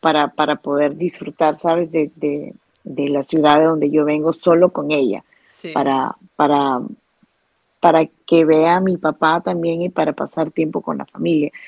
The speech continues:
Speaker 2: Qué
Speaker 1: Porque si
Speaker 2: lindo.
Speaker 1: vamos los tres, eh, normalmente paso una semana máximo, donde en, en, en my geboorteplaats.
Speaker 2: Sí.
Speaker 1: <laughs> Y, y, y otras dos semanas estamos viajando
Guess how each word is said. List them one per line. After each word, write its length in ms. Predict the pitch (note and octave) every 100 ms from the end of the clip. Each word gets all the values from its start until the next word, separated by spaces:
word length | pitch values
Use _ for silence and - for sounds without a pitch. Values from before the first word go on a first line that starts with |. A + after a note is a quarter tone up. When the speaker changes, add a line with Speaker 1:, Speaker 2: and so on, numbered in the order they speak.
| -
Speaker 2:
Qué 100 | -
Speaker 1:
Porque 240 | C#3+ - D3+
si 100 | -
Speaker 2:
lindo. 120 | F3+
Speaker 1:
vamos 200 | F#3 G3+
los 200 | G#3 G#3
tres, 440 | - G#3+ A3 C4+ - _ _ _ _ -
eh, 440 | F3 F3+ D#3+ D#3+
normalmente 600 | E3 E3 E3 F3 F#3 F3+ G3
paso 840 | F3 F3+ - F#3 F#3 F3 E3 E3 - - - _
una 200 | E3+ F3+
semana 540 | - E3+ D#3+ C#3 F3 E3+
máximo, 680 | D#3+ D#3+ - F3+ F#3+ C#4 - -
donde 840 | E3+ D#3 D#3 D3+ D3+ D3+ - - _
en, 280 | - D3+ F3+
en, 420 | - D3 D3 C#3+ - _
en 200 | E3+ D#3
my 160 | D3+ D3+
geboorteplaats. 800 | - E3+ E3 D#3+ E3+ A3 - - - -
Speaker 2:
Sí. 60 | F#3
Speaker 1:
<laughs> 60 | E3 E3 E3+ - - -
Y, 1040 | E3+ F3 E3+ D#3+ - F#3 E3+ E3 D#3 C3+ -
y, 280 | F3+ E3+ E3+
y 60 |
otras 320 | E3 E3+ F#3
dos 160 | D3+ E3
semanas 380 | F3+ E3 F3 F#3
estamos 280 | - F3 D#3+
viajando 440 | E3+ - B2 -